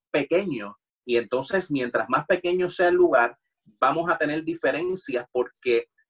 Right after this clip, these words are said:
eh, todos los seres humanos tenemos una personalidad y unas características importantes que pueden entrar en conflicto cuando yo paso mucho tiempo con esos seres queridos.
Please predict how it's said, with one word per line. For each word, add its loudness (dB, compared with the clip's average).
eh, 0
todos 2
los 4
seres 4
humanos 0
tenemos -6
una 2
personalidad 0
y 0
unas -4
características -4
importantes -6
que -2
pueden 0
entrar 0
en 0
conflicto -2
cuando 2
yo -2
paso 2
mucho -4
tiempo -6
con 0
esos -6
seres -2
queridos. -6